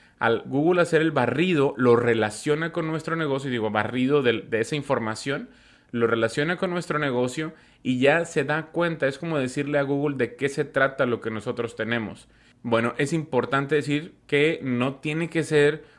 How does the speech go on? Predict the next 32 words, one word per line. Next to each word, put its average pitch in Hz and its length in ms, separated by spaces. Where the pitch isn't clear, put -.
un 139 200
video 131 600
súper 123 400
profesional 120 640
que 120 200
subes, 123 540
el 117 140
que 117 80
tienes 139 240
que 143 80
subir 127 320
cada 131 240
vez 120 280
que 113 220
quieras, 113 460
eh, 107 360
hacer 120 260
esa 131 140
estrategia. 139 600
Pueden 165 360
ser 147 240
videitos 135 640
cortos 139 580
de 117 120
quince, 135 520
veinte, 123 460
treinta 123 360
segundos, 120 600
un 127 140
minuto, 123 520
porque, 143 720
eh, 113 540